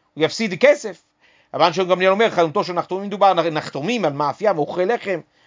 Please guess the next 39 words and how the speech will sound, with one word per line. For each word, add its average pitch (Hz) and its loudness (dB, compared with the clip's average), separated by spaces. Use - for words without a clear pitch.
או 202 4
של 196 -2
צבעים, 202 2
אז 180 -2
אפילו 285 -4
שלוש 254 2
שנים, 254 -2
דרכם 185 0
של 220 -2
הנחתומים 214 -4
והצבעים, 208 0
להקיף, 226 0
לתת 233 0
בהקפה 220 4
בזמן 240 -4
יותר. 226 0
לכן 160 -4
אם 220 -2
מחייב 185 2
אותם 208 0
לעזוב 185 4
לפני 175 -6
שלוש 214 0
שנים, 294 -2
הוא 214 2
יפסיד 208 -4
חלק 180 -2
מההקפות 185 -2
שלהם. 170 2
אומרת 220 6
גם, 196 0
"מאי 180 2
שניים 180 -4
ימות 180 -6
הגשמים, 185 -4
דכי 180 -2
אדר 180 0
ינש 180 -4
ביתה", 180 4